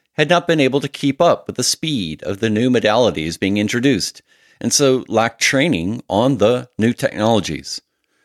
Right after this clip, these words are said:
whereas those radiologists fresh from their residencies had training across all the modalities, including the new ones. Thus, the more experienced radiologists,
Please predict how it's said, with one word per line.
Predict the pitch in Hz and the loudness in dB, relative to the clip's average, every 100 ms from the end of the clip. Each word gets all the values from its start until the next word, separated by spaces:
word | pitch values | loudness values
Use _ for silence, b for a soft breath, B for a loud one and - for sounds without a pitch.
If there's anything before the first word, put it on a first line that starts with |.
| _ | _
whereas | - 127 117 - | 0 2 2 2
those | 120 139 131 | 4 4 2
radiologists | 113 117 107 117 107 104 - | -2 2 2 0 -2 -4 -6
fresh | - 135 - | 0 0 0
from | - 120 110 | -2 -2 0
their | 98 90 | 0 2
residencies | 123 143 123 107 - 110 135 - | 2 2 0 0 -2 -4 -4 -2
had | 156 139 | -2 0
training | 170 160 151 147 | 0 2 0 0
across | 147 151 143 - | 0 2 2 0
all | - 143 151 123 | 0 2 4 2
the | |
modalities, | 107 87 85 71 76 104 - b b | 0 0 0 0 -2 -4 -6 b b
including | 131 135 131 120 | -6 0 2 4
the | 110 | 4
new | 110 101 | 2 2
ones. | 78 - - - _ _ _ _ _ | -2 -8 -14 -16 _ _ _ _ _
Thus, | 170 82 - | 2 2 -2
the | - 104 101 110 | 0 2 2 2
more | 120 92 | 2 2
experienced | 98 - 135 151 156 - | -2 0 2 4 2 2
radiologists, | 123 113 135 107 90 107 - | 0 2 2 2 0 -4 -6